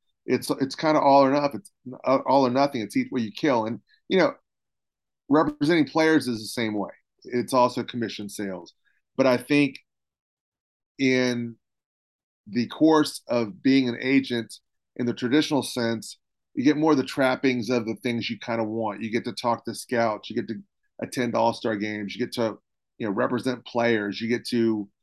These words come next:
befriend and work with trainers, you get all the things that you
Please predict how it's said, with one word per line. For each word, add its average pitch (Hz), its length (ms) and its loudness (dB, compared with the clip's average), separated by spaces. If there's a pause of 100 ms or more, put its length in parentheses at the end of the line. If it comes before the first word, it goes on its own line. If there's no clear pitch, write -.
(300)
befriend 123 800 -2
and 110 160 -6
work 120 240 0
with 113 100 -2
trainers, 113 640 -2
you 120 60 -2
get 117 160 2
all 143 220 6
the 135 100 2
things 123 460 -4
that 113 200 -6
you 113 340 -2